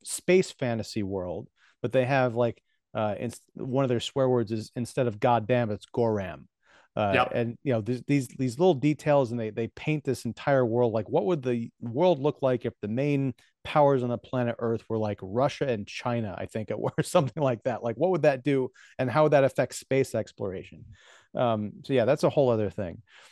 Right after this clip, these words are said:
Speaker 1: But Cole, thank you very much for, for talking Lord of the Rings, The Two Towers. I, I hope that the excruciating boredom of watching the film
Speaker 2: <laughs>
Speaker 1: again is made up for by this, what I think was a really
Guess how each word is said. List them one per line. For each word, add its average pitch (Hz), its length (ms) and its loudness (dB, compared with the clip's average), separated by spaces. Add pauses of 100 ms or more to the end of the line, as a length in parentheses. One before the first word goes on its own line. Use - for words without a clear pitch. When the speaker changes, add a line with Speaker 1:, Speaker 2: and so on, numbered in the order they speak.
(180)
Speaker 1:
But 135 220 4 (360)
Cole, 226 220 6
thank 247 260 0
you 214 60 0
very 185 180 0
much 165 300 -2
for, 127 400 0
for 120 100 -4
talking 151 560 -2 (100)
Lord 147 200 2
of 143 40 0
the 131 60 0
Rings, 131 240 0
The 110 60 -10
Two - 180 -8
Towers. 127 500 2 (440)
I, 135 200 0
I 123 180 0
hope 175 300 0
that 135 220 0 (460)
the 135 80 2
excruciating 143 1040 -2
boredom 131 500 2
of 110 180 0
watching 135 420 2
the 120 80 2
film 139 440 2
Speaker 2:
<laughs> - 20 -8
Speaker 1:
again 120 560 0 (500)
is 131 140 -2
made 143 180 4
up 139 160 4
for 123 300 2
by 117 240 0
this, 110 340 -4
what 120 160 0
I 117 80 2
think 120 160 -4
was 110 140 -2
a 110 160 -6
really 120 200 0